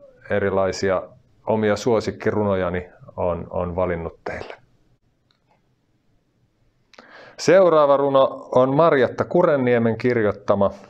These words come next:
ja se on nimeltään Oli kerran pikkuinen noitaakka. Oli kerran pikkuinen noitaakka ja noidalla sininen noitavakka. Oli vakassa punainen noitapilli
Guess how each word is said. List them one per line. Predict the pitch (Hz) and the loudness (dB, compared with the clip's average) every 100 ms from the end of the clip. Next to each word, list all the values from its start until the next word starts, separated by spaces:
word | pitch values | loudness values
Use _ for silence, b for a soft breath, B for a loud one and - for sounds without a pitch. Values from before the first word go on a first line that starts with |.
| B | B
ja | 104 | -2
se | 117 | 0
on | 113 | 0
nimeltään | 127 113 92 101 95 92 - B B B B | 2 0 0 0 0 -2 -14 B B B B
Oli | 165 160 | 2 4
kerran | 151 156 127 104 | 4 2 2 0
pikkuinen | 127 - 104 98 104 | -4 -2 -2 0 0
noitaakka. | 120 95 - - - _ - - _ _ _ _ - _ _ _ _ B B B B B B B | 0 0 -2 -4 -6 _ -12 -12 _ _ _ _ -20 _ _ _ _ B B B B B B B
Oli | 98 120 | 2 2
kerran | 123 175 180 143 120 | 4 2 4 2 0
pikkuinen | 160 156 - 117 107 104 | -2 0 0 2 2 2
noitaakka | 139 156 151 120 117 - - 107 - B B B B - | 2 2 4 4 4 0 -2 0 0 B B B B -4
ja | 104 | 0
noidalla | 131 180 160 117 104 101 | 2 2 2 2 2 0
sininen | - 135 113 98 101 | 0 0 0 0 0
noitavakka. | 131 123 90 95 90 - _ - - _ _ B B B B B B | 0 0 0 -2 -2 -4 _ -14 -14 _ _ B B B B B B
Oli | - 110 107 | 0 2 4
vakassa | 143 156 165 156 - 127 | 2 2 -2 0 0 0
punainen | 139 135 127 104 92 95 | 2 2 2 2 0 2
noitapilli | 131 147 - 113 127 120 107 101 95 | 2 2 0 -2 0 0 2 0 -2